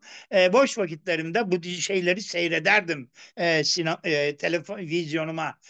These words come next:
gelen şeyde, e, vardı o kanal. E, Sons of Anarchy,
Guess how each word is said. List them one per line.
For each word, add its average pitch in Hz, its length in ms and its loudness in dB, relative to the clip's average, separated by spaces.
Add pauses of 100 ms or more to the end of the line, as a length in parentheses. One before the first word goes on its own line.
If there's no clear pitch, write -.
(160)
gelen 165 440 4
şeyde, 151 480 2
e, 156 300 2
vardı 190 320 4
o 143 200 -4
kanal. 208 460 0 (460)
E, 185 280 4
Sons 226 400 -2
of 196 200 -2
Anarchy, 165 600 2